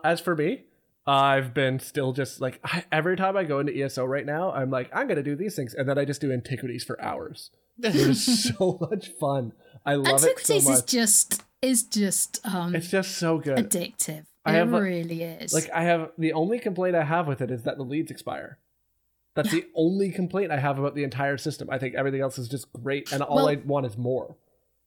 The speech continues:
Speaker 2: the other complaint I have is that where the leads expire, you have to actually mouse over. So in
Speaker 1: Yeah.
Speaker 2: the U I, you actually have to mouse over, and then it appears inside, and it says,
Speaker 1: Yeah.
Speaker 2: you know, "Lead expires in three days, fourteen hours." I was like, "Oh, okay." I thought it would be in the,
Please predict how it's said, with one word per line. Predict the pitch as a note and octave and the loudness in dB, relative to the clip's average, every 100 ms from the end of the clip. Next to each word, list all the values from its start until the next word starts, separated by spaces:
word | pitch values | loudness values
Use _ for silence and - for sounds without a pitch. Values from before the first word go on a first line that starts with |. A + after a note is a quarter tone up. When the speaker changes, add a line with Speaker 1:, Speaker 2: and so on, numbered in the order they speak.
| _ | _
Speaker 2:
the | C#4 C4 | -2 0
other | C#4 C#4 C#4 A#3+ | 0 2 2 0
complaint | G#3+ G3 G3 F#3 | 0 -2 0 0
I | F3+ | -2
have | F3 E3+ D#3+ | -2 -2 -2
is | G#3 G3+ - | 0 0 0
that | G#3+ G3+ | -4 -2
where | G3 A#3+ B3 A3 | 0 2 2 2
the | G3+ | -2
leads | F3 F3 - | -4 -2 -4
expire, | G#3 - - E3+ D#3+ F3 - - - | 0 0 0 -6 -6 -12 -14 -18 -4
you | A#3+ | 0
have | B3+ B3 | 2 2
to | G3 | 0
actually | G#3+ - A#3+ | 0 2 2
mouse | G3+ G#3+ G#3+ G#3+ - | 2 2 2 2 4
over. | A#3+ A#3+ G#3 E3+ | 4 2 2 -2
So | - A#3 | 0 0
in | B3 B3+ | 4 6
Speaker 1:
Yeah. | B3 | 6
Speaker 2:
the | B3 | 4
U | B3+ | 4
I, | G#3+ | 2
you | F#3 | 0
actually | - - | 0 0
have | G#3 G#3 | 0 2
to | |
mouse | A3 G#3+ G#3 | 2 4 2
over, | A3+ A#3+ G3 - - | 2 2 0 -6 -2
and | A#3 | 2
then | C4+ D4 | 2 2
it | |
appears | - C#4 C4+ C4 | 0 0 2 4
inside, | C4 - G4 A#3 D#3+ D#3+ | 4 2 0 -4 -4 -6
and | G3 G3 | -4 0
it | |
says, | - F#3+ F3 | 0 2 2
Speaker 1:
Yeah. | |
Speaker 2:
you | G3 | 0
know, | D#3+ E3+ | -2 -2
"Lead | G#3 F#3 | 0 0
expires | G3+ - G3 F3 E3+ | 0 -2 -2 -2 -2
in | D#3+ E3 | -4 -8
three | - F#3+ E3+ | -6 -4 -2
days, | E3+ E3 E3+ - - - - | -4 -4 -2 -4 -6 -16 -4
fourteen | G#3+ - F3 | -2 -2 -4
hours." | D#3 D3+ | -4 -4
I | F3 | -4
was | F3+ | -4
like, | - B4 | -4 -2
"Oh, | G#4+ - _ _ - | -2 -4 _ _ -4
okay." | G#4 - - G#3 | -4 -4 -8 -4
I | C4 | -2
thought | B3 B3+ | -2 -2
it | A3 | -4
would | A3 | -2
be | G#3 | 0
in | G3 F#3+ | 0 -2
the, | F#3+ | -6